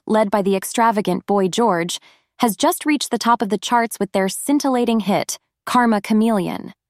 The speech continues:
This wildly popular track, with its infectious melody and irresistible reggae-inspired rhythm, was a significant part of the group's multi-million selling album, Color by Numbers. Over in the U S, the legendary rock band The Police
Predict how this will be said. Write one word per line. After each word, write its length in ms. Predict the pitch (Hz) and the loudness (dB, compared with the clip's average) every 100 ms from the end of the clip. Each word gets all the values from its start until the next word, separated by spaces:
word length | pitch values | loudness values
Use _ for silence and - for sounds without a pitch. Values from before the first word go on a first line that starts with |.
| _ _ _ _ _ | _ _ _ _ _
This 160 | - 262 | -2 2
wildly 520 | 233 247 285 247 220 | 2 4 4 2 0
popular 480 | - 233 220 202 185 | 2 0 2 0 0
track, 440 | - 247 196 196 | 0 2 2 0
with 140 | 202 196 | -2 -2
its 160 | 196 - | -2 0
infectious 560 | 220 - 247 - 254 226 | 0 2 -2 0 -2 2
melody 520 | 220 226 196 175 180 | 2 2 0 -2 0
and 160 | 196 - | 0 2
irresistible 720 | 262 262 226 269 277 214 202 | 2 2 0 -2 -2 0 0
reggae-inspired 880 | 202 214 226 220 214 - 226 220 214 | 0 2 0 2 0 0 0 0 0
rhythm, 400 | 220 277 185 170 185 - _ _ _ _ | 0 2 0 0 -4 -12 _ _ _ _
was 160 | 240 233 | 0 0
a 40 | |
significant 600 | - 254 294 320 285 254 | -2 2 2 2 0 0
part 180 | 247 240 | 0 0
of 80 | 202 | 0
the 100 | 208 | -2
group's 320 | 233 226 - | 0 -2 0
multi-million 680 | 208 226 247 220 214 208 208 | 0 2 2 2 4 2 0
selling 340 | - 226 214 | 0 0 2
album, 480 | - 208 208 208 214 - | 0 0 0 0 0 -4
Color 340 | - 247 254 | 0 0 2
by 180 | 226 214 | 2 2
Numbers. 640 | 208 247 - 62 - - - _ _ _ _ _ _ - | 2 2 0 -6 -8 -10 -10 _ _ _ _ _ _ 2
Over 240 | 320 370 | 2 4
in 100 | 359 | 4
the 80 | 302 233 233 | 4 4 4
U 80 | |
S, 400 | 220 170 208 - - | 4 2 -2 -10 -2
the 80 | 220 | 2
legendary 520 | 233 269 262 247 240 | 2 2 2 2 2
rock 320 | 214 208 - | 2 0 0
band 320 | 196 180 180 - | 0 0 -2 -4
The 80 | 185 | -4
Police 560 | 214 233 214 - - | -2 0 0 -2 -8